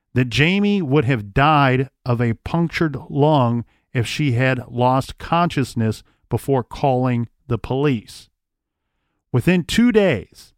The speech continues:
the detailed arrest affidavit we have been reading from was filed with the Milford District Court that laid out the case against the four who participated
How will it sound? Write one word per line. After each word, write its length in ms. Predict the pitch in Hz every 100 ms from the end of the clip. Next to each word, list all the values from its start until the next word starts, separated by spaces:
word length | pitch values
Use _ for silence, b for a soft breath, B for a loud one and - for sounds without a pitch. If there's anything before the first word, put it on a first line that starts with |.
| _ _ _ _ _ _ _
the 100 | 117
detailed 580 | 113 175 202 185 190 190
arrest 440 | 139 139 165 165 180
affidavit 720 | 156 156 131 160 170 151 127
we 220 | 131 127
have 180 | 131 113
been 260 | 127 110
reading 440 | 127 175 175 143 117
from 440 | - 101 101 117 -
was 220 | 135 117
filed 720 | - - 143 143 156 170 170 -
with 260 | 131 135 -
the 80 |
Milford 800 | 120 131 160 151 175 165 135 120
District 480 | 139 139 - 151 131 -
Court 380 | 208 196 117 _ _ _ _ -
that 140 | 123 120
laid 380 | 120 151 175 185
out 260 | 175 180
the 80 | 196
case 420 | - 143 143 -
against 500 | 143 120 127 131 -
the 100 | 165
four 340 | - 143 131 131
who 140 | 156
participated 1000 | 143 143 - 214 - 165 143 131 131 139